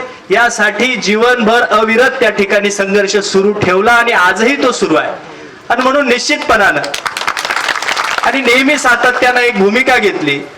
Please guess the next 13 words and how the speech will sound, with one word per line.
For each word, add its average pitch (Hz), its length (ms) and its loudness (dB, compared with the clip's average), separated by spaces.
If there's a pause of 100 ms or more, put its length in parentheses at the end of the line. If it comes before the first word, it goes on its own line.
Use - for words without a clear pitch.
(260)
की 262 100 -2
कुणाच्याही 262 600 2
आरक्षणाला 254 640 2
धक्का 208 360 2
लागता 220 360 0
नये, - 500 -6 (300)
मराठा 254 360 4
समाज 254 340 2
बांधवांना 262 500 2
देखील 262 320 -2
आरक्षण 240 440 0
मिळालं 240 400 2
पाहिजे, 185 560 0